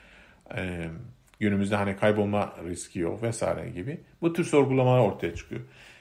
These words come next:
İşte yani buradan şunu anlıyoruz. Yani Bediüzzaman, e, aslında diyor ki evet hakikate varma konusunda tarikat bir yöntem, e, sunuyor. Bu yöntem, e, daha batından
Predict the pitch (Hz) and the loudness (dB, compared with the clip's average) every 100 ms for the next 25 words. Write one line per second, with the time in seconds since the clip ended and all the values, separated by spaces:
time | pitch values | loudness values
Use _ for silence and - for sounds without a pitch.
0 | - - 156 139 - - 147 151 180 190 | -20 -2 2 2 -2 -2 -2 2 2 2
1 | 165 180 180 95 87 95 107 117 120 147 | 2 2 2 2 0 -2 0 0 2 0
2 | 151 135 127 - - 123 117 113 120 127 | 2 0 0 -6 -10 -2 0 2 2 0
3 | 117 135 131 139 127 139 123 95 95 104 | -2 -2 -2 -2 -2 -2 0 0 -2 -2
4 | 110 107 107 104 101 110 107 104 101 - | -4 -4 2 4 2 0 -4 -6 -6 -8
5 | 95 104 147 147 - _ - _ - 117 | -8 -6 -6 -8 -16 _ -20 _ -6 -2
6 | 107 110 104 95 104 104 98 95 113 117 | -2 -2 -4 -2 -4 -2 -4 -4 -4 -2
7 | 101 - - 90 92 87 - - 98 90 | -2 -4 -10 -10 -10 -12 -14 -12 -8 -6
8 | 90 135 - - - _ - 107 101 98 | -6 -6 -10 -20 -20 _ -8 -4 -4 -4
9 | 113 113 110 - 101 92 92 98 98 90 | -4 -4 -6 -8 -6 -6 -6 -6 -4 -6
10 | 101 - - 95 95 92 98 95 95 | -8 -16 -6 -2 0 0 -2 -2 -2